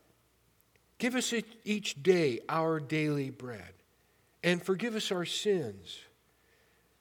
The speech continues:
for we ourselves forgive everyone who is indebted to us.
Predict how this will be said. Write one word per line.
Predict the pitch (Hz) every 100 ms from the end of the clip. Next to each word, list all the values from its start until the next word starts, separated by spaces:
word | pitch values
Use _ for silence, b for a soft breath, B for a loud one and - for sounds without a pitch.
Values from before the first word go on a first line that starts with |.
| b _
for | 165 165
we | 208 214
ourselves | 196 - 226 240 196 -
forgive | - 160 160 175 151 -
everyone | 196 202 190 139 127 117
who | 107 120
is | 117
indebted | 139 120 147 143 127
to | - 113
us. | 101 92 - -